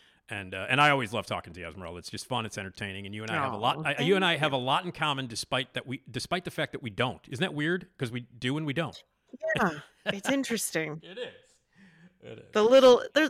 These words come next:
Speaker 2: it's the little things.
Speaker 1: It is, yeah. <laughs> Well, uh, the next, uh,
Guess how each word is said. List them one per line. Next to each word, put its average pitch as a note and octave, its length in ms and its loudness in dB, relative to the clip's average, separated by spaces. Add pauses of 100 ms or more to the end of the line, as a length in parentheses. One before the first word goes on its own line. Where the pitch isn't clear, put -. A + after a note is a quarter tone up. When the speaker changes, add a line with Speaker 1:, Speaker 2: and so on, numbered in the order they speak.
Speaker 2:
it's - 260 -2
the D4+ 100 -2
little D4 280 2
things. C#3 520 -10
Speaker 1:
It D3 160 -2
is, - 340 -6 (100)
yeah. F3+ 220 -6
<laughs> - 500 -10
Well, D3+ 300 8
uh, C#3+ 220 6
the C#3 100 -2
next, F3+ 540 0
uh, D3+ 260 2